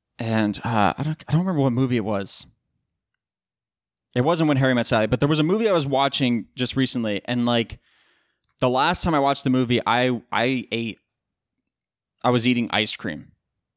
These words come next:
right? I remember this vividly 'cause I was, it was when I was, uh, up north in Maine, but I still don't remember what the movie is. But I remember sitting in my dorm, and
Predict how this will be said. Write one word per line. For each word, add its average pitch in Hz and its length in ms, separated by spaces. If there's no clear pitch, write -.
right? 110 220
I 113 60
remember 135 280
this 120 140
vividly 107 420
'cause 110 200
I 110 80
was, 107 480
it 117 100
was 110 220
when 113 160
I 113 80
was, 107 240
uh, 117 40
up 107 360
north 120 260
in 107 80
Maine, 101 320
but - 300
I - 20
still 131 300
don't 123 180
remember 117 320
what 107 140
the 104 80
movie 107 320
is. 92 200
But 139 120
I - 20
remember 185 260
sitting 170 300
in 147 80
my 131 100
dorm, 120 560
and 117 480